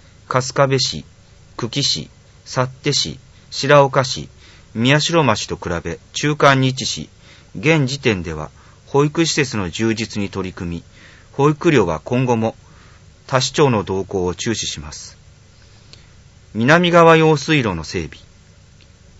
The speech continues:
問い。水路の未整備の路肩が風水害で大きく崩れ、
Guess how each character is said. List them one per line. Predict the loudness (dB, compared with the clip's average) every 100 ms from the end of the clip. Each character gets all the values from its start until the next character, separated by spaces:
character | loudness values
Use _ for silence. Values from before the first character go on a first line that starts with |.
| -20 -20 -2
問 | 0 0 -2
い。 | -10 -20 -20 -20 -20 -20 -18
水 | -4 0 2
路 | 4
の | 2 0
未 | -2
整 | 2 2
備 | 2
の | -2
路 | -4 0
肩 | 0 2
が | 0 0 -4 -20 -20 -20 -20
風 | -6 -2 -2
水 | 0 2 4
害 | 2
で | 0
大 | 0 0
き | -2 -10
く | -12
崩 | -10 -8
れ、 | -8